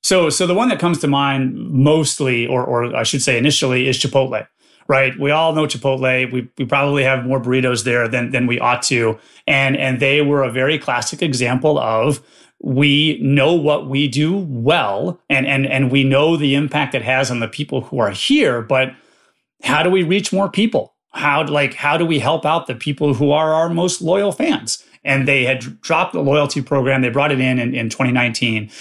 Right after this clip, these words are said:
but were really struggling to see a lot of impact with that loyalty program. So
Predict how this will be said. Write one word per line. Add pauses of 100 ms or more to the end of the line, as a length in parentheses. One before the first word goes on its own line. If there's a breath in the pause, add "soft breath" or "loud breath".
(140 loud breath)
but
were
really
struggling
to
see
a
lot
of
impact (240 loud breath)
with
that
loyalty
program. (280 soft breath)
So